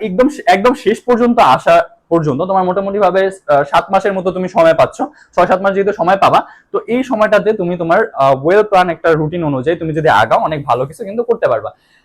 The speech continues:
এছাড়া আরেকটা ব্যাপার, সেটা হচ্ছে যে তোমার মনে হয় যে যদি ভাই আমার হেল্প প্রয়োজন আছে, যে আমি কিভাবে কি পড়বো, কোন টপিক পড়তে হবে, কি করতে হবে, এগুলো বুঝতেছি না, সেক্ষেত্রে হচ্ছে আমাদের কিন্তু, আহ, কোর্স চালু রয়েছে বা কোর্স চালু,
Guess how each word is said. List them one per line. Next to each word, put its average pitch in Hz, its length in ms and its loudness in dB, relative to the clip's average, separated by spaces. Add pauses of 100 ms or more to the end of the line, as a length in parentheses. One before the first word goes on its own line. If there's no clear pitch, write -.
(140)
এছাড়া 220 340 4
আরেকটা 190 360 4
ব্যাপার, 196 340 2
সেটা 196 260 0
হচ্ছে 196 220 -2
যে 196 140 0
তোমার 196 240 -2
মনে 196 180 -4
হয় 175 140 0
যে 156 120 -6
যদি 151 200 -4
ভাই 180 120 -2
আমার 151 240 0
হেল্প 165 260 0
প্রয়োজন 143 340 -2
আছে, 147 180 -8 (360)
যে 143 100 0
আমি 160 220 0
কিভাবে 180 400 -2
কি 190 140 -8
পড়বো, 165 320 -2
কোন 180 180 -4
টপিক 175 320 0
পড়তে 160 200 -4
হবে, 151 180 2
কি 175 180 -14
করতে 170 240 -4
হবে, 190 240 2
এগুলো 170 160 -2
বুঝতেছি 160 360 -6
না, 233 120 -6
সেক্ষেত্রে 170 340 -4
হচ্ছে 175 240 -4
আমাদের 147 400 0
কিন্তু, 165 300 0 (320)
আহ, 139 160 4
কোর্স 185 320 0
চালু 165 260 4
রয়েছে 151 340 2 (340)
বা 143 100 2
কোর্স 180 260 0
চালু, 165 240 2